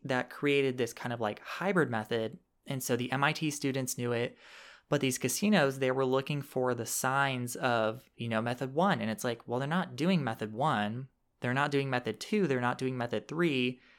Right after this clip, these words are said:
So how are they winning so much? Because from what we know,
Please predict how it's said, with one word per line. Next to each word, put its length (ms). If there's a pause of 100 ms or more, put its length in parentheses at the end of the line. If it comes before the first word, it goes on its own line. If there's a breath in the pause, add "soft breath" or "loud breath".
(460 soft breath)
So 180
how 220
are 100
they 140
winning 320
so 140
much? 280
Because 440
from 200
what 180
we 120
know, 600